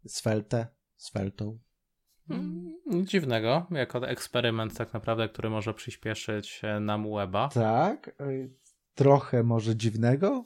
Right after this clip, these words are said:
Speaker 1: bo zyskali pozycję pierwszą, pierwszą nad Reactem, jako zainteresowanie
Speaker 2: A.
Speaker 1: deweloperów. Są top of the top w technologiach, których chcielibyśmy zrobić, spróbować.
Speaker 2: Wiesz,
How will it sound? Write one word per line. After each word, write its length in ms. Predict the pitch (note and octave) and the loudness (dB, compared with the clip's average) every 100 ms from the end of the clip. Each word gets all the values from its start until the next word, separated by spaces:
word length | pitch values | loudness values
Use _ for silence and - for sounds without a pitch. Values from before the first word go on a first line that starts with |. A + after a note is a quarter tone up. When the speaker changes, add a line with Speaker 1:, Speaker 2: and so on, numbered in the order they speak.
| - | 0
Speaker 1:
bo 120 | C3 | 2
zyskali 500 | B2+ A#2+ - C3 C3 | 2 0 2 2 2
pozycję 680 | B2+ A2+ G#2+ - - G#2 G#2 - | 2 0 -2 -4 -4 -2 -4 2
pierwszą, 360 | A#2+ A2+ A#2+ | 2 4 0
pierwszą 500 | G#2 B2+ A#2+ - - - - | 2 4 4 2 -10 -12 -4
nad 240 | A2+ G#2+ | 0 0
Reactem, 540 | - G2+ G#2 - - B2 _ _ - | 0 0 0 -2 -8 -10 _ _ -4
jako 280 | A2 - | -4 -4
zainteresowanie 920 | F#2+ G#2+ G2 F#2+ A2 A2 - G2 A#2 A2+ | -4 -2 -4 -2 0 0 0 2 4 6
Speaker 2:
A. 140 | A2 | 6
Speaker 1:
deweloperów. 720 | G2+ G2 G2 - G2+ F#2+ - | 2 -2 -4 -2 -2 -2 -10
Są 300 | - G#2 G2 - | -10 -6 -6 -4
top 240 | - A#2 G#2+ | -2 -2 -2
of 140 | G#2+ | -4
the 100 | G#2+ | -4
top 300 | - A2 - _ _ _ _ | -2 -2 -4 _ _ _ _
w 120 | _ - | _ -4
technologiach, 680 | B2 B2 G2+ G2+ A2 G2 - | -2 -2 -2 -2 -2 -4 -6
których 520 | - G2+ G2 F#2+ _ | -10 -8 -8 -10 _
chcielibyśmy 920 | _ - - G#2+ G2+ G#2 A2+ A2+ A2+ F3 _ _ _ | _ -10 -2 0 0 -6 -6 -8 -8 -12 _ _ _
zrobić, 520 | - - - G3+ G#3 - | -8 0 2 0 -4 -10
spróbować. 720 | - - A2+ A2+ B3+ - _ _ | -10 -8 -4 -6 -6 -12 _ _
Speaker 2:
Wiesz, 180 | C3+ B2+ | -4 -4